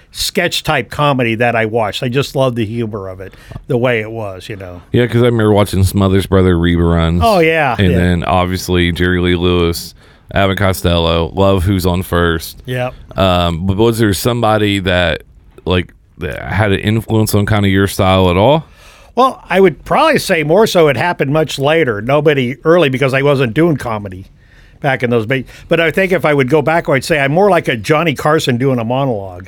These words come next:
Speaker 2: Yeah.
Speaker 1: type person. That's more like how my, it's a, you know, it's a, you know, a premise, a setup,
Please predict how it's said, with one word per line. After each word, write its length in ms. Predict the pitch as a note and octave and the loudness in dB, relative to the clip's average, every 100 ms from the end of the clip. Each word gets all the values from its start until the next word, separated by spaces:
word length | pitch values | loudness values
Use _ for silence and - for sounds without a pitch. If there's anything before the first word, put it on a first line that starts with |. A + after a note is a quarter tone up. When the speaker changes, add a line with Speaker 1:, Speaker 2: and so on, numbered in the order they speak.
| - | -4
Speaker 2:
Yeah. 280 | C3 F#3 A2 | 0 2 0
Speaker 1:
type 300 | D#2+ C#3+ A#2+ | 0 -2 -2
person. 460 | - B2+ - G#2+ G#2 | 0 0 0 -8 -2
That's 380 | C#3 D3+ - - - - - | -2 -2 -6 -14 -20 -16 -2
more 300 | C#3+ E3 D3 | 2 4 4
like 200 | C#3 C3+ | 0 0
how 220 | E3 D3+ | 0 0
my, 300 | C#3 C#3+ C3 - - - | 0 -2 -2 -8 -20 -6
it's 200 | D3+ - D3 | -2 0 2
a, 240 | B2+ B2+ - | 2 0 -4
you 120 | C#3+ | -4
know, 100 | B2 | -2
it's 140 | A2+ C3 | -4 -4
a, 220 | G#2+ A2 _ _ - - | -6 -8 _ _ -20 -20
you 60 | A#2+ | -12
know, 140 | A2+ | -10
a 40 | G#2 | -8
premise, 440 | - E3 E3+ - | -2 0 2 0
a 40 | C#3+ | -4
setup, 460 | - D3+ C#3+ C#3+ | 0 2 2 0